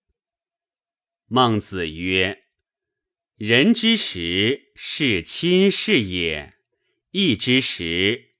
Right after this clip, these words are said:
从兄事也；智之时，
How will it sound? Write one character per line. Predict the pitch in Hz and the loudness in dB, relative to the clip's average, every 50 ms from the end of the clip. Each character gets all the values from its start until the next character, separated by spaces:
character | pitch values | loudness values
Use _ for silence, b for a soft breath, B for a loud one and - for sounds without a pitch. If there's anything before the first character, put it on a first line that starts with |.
| _ _ | _ _
从 | _ - - - 95 95 107 120 143 175 180 | _ -14 -6 -2 0 2 2 4 4 2 2
兄 | - - - 185 175 175 180 185 | 0 0 2 2 4 4 4 2
事 | 175 - - - 196 139 | 2 0 -2 -2 0 0
也； | 101 87 87 90 87 82 78 69 - _ _ _ _ _ _ _ _ _ _ _ _ _ _ _ _ _ _ _ _ _ _ _ _ _ _ _ _ _ | 0 -2 -4 -4 -4 -4 -4 -8 -12 _ _ _ _ _ _ _ _ _ _ _ _ _ _ _ _ _ _ _ _ _ _ _ _ _ _ _ _ _
智 | - - 240 240 214 143 101 | -8 -2 2 2 4 2 2
之 | 92 - 143 143 156 | 0 0 2 2 2
时， | 151 - - - 87 82 82 87 98 110 131 135 - | 2 -2 -4 -4 -6 -4 -2 0 0 0 -2 -4 -6